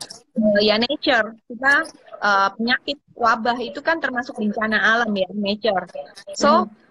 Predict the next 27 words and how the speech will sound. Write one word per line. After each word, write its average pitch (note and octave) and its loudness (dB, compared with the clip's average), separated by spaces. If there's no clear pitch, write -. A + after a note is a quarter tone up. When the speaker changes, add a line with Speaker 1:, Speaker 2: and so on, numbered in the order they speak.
Speaker 1:
kalau B3 2
hal A3+ -4
kayak A#3 -2
gini, D4 -2
kalau A#3 2
misalnya A#3+ 0
ini F4+ 0
kalau C4 2
sebagai, A#3+ 0
eh, A3+ 2
kita B3+ -6
lihat D4 2
dari A#3 2
kacamata A3+ 0
bisnis C4+ -6
ya, F#3 -2
orang D#4 2
yang F4 -8
sangat C#4 -12
terancam A#3+ -2
kondisi A#3+ -2
perusahaannya B3 2
adalah A3 2
perusahaan B3+ -2
yang C4 -6
dia A#3+ 2
dengan A#3 0